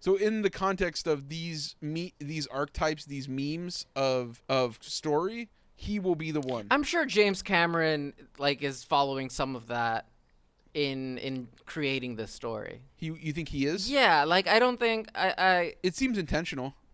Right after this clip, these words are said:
Speaker 2: I, I think there's a lot of, without, we, we could, like, completely go off on a tangent on this, and I don't want to. But, but I'm, I'm sure that maybe someone like James Cameron, who isn't, like, completely up to date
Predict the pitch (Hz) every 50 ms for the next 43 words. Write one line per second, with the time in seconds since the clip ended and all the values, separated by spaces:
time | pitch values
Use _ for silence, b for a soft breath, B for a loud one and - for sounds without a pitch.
0 | _ - 190 185 180 180 165 - - - 190 196 190 214 226 226 226 220 - -
1 | _ _ _ _ - 170 - 202 196 196 180 175 190 180 180 190 185 185 190 180
2 | - - 170 165 165 160 156 147 - - - 196 185 190 190 214 180 - 175 170
3 | 175 180 202 208 196 202 226 226 - 247 220 185 196 180 165 156 - - - -
4 | _ - - - - - 190 175 - - 196 180 170 170 160 143 165 156 151 147
5 | 143 - 147 143 135 131 - - 160 139 135 127 135 131 123 135 127 123 120 120
6 | 123 117 - 127 123 127 127 123 123 120 117 120 120 117 110 - - 104 98 90
7 | 117 - _ _ _ _ 160 143 - 175 175 165 147 - 175 170 165 - - _
8 | - 165 180 190 190 - - 165 175 175 175 170 175 175 175 165 - - - 196
9 | 185 185 180 156 170 160 151 160 165 151 165 151 - 160 156 151 151 147 143 139
10 | 131 127 143 139 131 - - 143 135 131 127 127 127 123 127 135 135 131 127 120
11 | 135 127 117 120 120 120 - - 185 165 - - 180 170 160 160 151 156 151 -
12 | 131 131 - - - 147 123 117 135 131 131 131 123 -